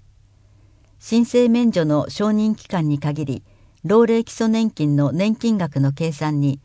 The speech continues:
一部反映されますが、学生納付特例、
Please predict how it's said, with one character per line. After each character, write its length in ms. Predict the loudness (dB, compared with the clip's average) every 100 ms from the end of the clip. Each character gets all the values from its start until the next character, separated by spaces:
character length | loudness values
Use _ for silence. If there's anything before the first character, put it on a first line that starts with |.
| _ _
一 300 | -10 -4 -2
部 180 | -2 -4
反 260 | -4 -2 -2
映 120 | -4
さ 140 | -4
れ 80 | -2
ま 140 | -2
す 120 | -2 -8
が、 220 | -10 -10 _ _ _ -20 -20 _
学 200 | -2 -2
生 260 | 0 2 4
納 200 | 2 0
付 140 | -4
特 280 | -6 -4 -2
例、 260 | -2 -4